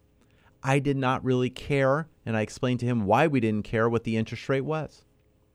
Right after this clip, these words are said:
'cause it was for one month. We did the loan.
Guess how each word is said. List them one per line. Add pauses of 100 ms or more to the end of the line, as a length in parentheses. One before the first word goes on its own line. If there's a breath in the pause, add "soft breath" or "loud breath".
(180)
'cause
it
was
for
one
month. (1700 soft breath)
We
did
the
loan.